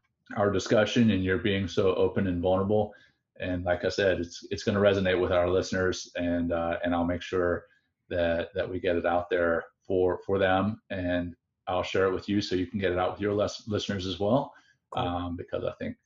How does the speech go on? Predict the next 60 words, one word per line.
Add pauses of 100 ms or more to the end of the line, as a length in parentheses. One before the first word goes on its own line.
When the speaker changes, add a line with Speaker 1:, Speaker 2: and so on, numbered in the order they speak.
(140)
Speaker 1:
your
message
is,
uh, (140)
very
important
for
everyone
to
hear.
So (500)
thanks,
Speaker 2:
Yeah.
Speaker 1:
brother.
It's
been
great. (460)
Speaker 2:
I
know
as
the
host,
you
always
feel
this
onus
to,
like, (540)
highlight
the
other
person,
but
I
do
wanna
take
a
minute
to
honor
you
and,
and
shine
the
light
on
you
for
a
second,
man.
Like, (120)
you
are
very
humble,
but